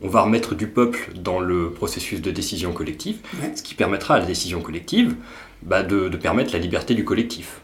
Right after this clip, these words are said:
Speaker 1: Encore une fois, l'obéissance à la loi qu'on s'est collectivement prescrite, voilà, euh, et légitimement, bah, ce sera ça la liberté. Effectivement, il y avait une forme, euh, d'entourloupe,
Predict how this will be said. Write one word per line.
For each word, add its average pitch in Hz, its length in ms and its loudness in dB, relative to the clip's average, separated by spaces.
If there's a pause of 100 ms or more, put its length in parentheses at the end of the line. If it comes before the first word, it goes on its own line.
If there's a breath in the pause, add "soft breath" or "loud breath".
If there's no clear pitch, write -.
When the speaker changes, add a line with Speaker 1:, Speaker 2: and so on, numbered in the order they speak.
(220)
Speaker 1:
Encore 85 160 -10
une 85 100 -10
fois, 123 220 4
l'obéissance 120 720 6
à 95 40 0
la 90 80 2
loi 101 260 6
qu'on 104 180 -8
s'est 104 360 0 (200)
collectivement 120 680 8 (200)
prescrite, - 640 -12 (200)
voilà, 90 460 -2
euh, 85 60 -10
et 85 60 -8
légitimement, 87 680 -4 (460 loud breath)
bah, - 60 -14
ce - 140 -10
sera - 160 -6
ça 143 160 2
la 127 100 6
liberté. 104 460 0 (480)
Effectivement, 131 300 4
il 127 40 8
y - 20 6
avait 104 80 6
une 98 60 2
forme, 104 320 2
euh, 87 440 0
d'entourloupe, 117 520 2